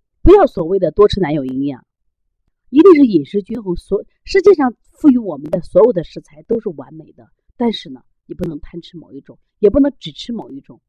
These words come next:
我们要饮食均衡。那第二呢，我说阳光下的运动，让孩子在太阳底下跑一跑，让他吸收一下阳光的温暖，非常重要。在阳光下，细菌、病毒都死光光，是不是？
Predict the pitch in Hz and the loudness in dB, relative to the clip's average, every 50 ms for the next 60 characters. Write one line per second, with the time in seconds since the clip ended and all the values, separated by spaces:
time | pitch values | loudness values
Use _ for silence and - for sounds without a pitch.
0 | _ _ _ - 143 139 165 185 175 160 147 127 123 123 - 143 135 _ 160 139 | _ _ _ -16 -8 -4 -4 -4 -4 -6 -8 -16 -18 -18 -18 -18 -18 _ -16 -18
1 | 143 - 147 131 _ _ - - - - - - - - - 294 262 - 349 381 | -16 -18 -20 -20 _ _ -8 -6 -6 -6 -6 -8 -10 -8 -8 0 4 6 6 6
2 | 349 311 233 185 156 127 113 104 147 - 175 - 165 170 165 226 269 262 302 302 | 6 4 0 -4 -8 -12 -18 -16 -12 -12 -10 -8 -6 -6 -6 -6 -6 -6 -6 -6
3 | 294 247 196 147 170 170 202 214 196 196 220 196 185 _ _ _ _ _ _ _ | -8 -12 -18 -20 -16 -12 -10 -10 -10 -10 -12 -16 -16 _ _ _ _ _ _ _
4 | _ _ _ _ _ _ _ _ - 233 - - - 185 214 220 208 196 - - | _ _ _ _ _ _ _ _ -8 -8 -8 -8 -10 -10 -6 -6 -6 -6 -8 -8
5 | - 381 330 254 190 - _ _ - - - - - - _ - 269 - - - | -6 -6 -6 -6 -8 -12 _ _ -4 0 2 2 2 2 _ -14 -12 -12 -12 -12
6 | 180 _ _ _ _ _ _ _ _ _ - 208 220 240 - - 320 320 - 311 | _ _ _ _ _ _ _ _ _ _ -14 -12 -12 -10 -2 0 0 0 2 0
7 | 269 214 190 156 135 135 156 165 147 165 247 269 262 294 294 269 226 170 180 247 | -2 -2 -4 -8 -10 -8 -8 -8 -8 -8 -6 -2 0 0 0 0 -2 -4 -4 -6
8 | 254 247 202 143 120 _ _ _ _ _ _ _ _ _ _ _ _ _ _ _ | -6 -6 -8 -12 -14 _ _ _ _ _ _ _ _ _ _ _ _ _ _ _
9 | _ _ - 349 349 269 226 196 190 175 170 170 156 151 - _ _ _ _ _ | _ _ 2 4 4 2 0 -6 -4 -4 -4 -6 -6 -10 -14 _ _ _ _ _
10 | - 370 294 240 269 277 311 330 339 349 339 - 311 220 170 - - - - 285 | 4 4 6 6 6 4 6 4 4 4 2 2 -2 -6 -8 -12 -6 2 4 4
11 | 247 - - 269 277 262 - _ _ _ _ _ _ _ _ _ _ - 285 254 | 4 6 6 4 4 2 0 _ _ _ _ _ _ _ _ _ _ 4 4 4
12 | 208 175 - 151 170 214 _ _ _ _ _ _ _ _ _ _ _ _ _ _ | 4 2 -2 -6 -10 -10 _ _ _ _ _ _ _ _ _ _ _ _ _ _
13 | _ _ _ _ _ - 202 190 - - - - - 151 143 143 151 143 147 _ | _ _ _ _ _ -12 -12 -12 -12 -14 -20 -20 -20 -20 -20 -20 -20 -20 -20 _
14 | _ _ _ _ _ _ _ _ _ _ _ 311 285 277 233 233 202 | _ _ _ _ _ _ _ _ _ _ _ -6 -6 -4 -4 -4 -6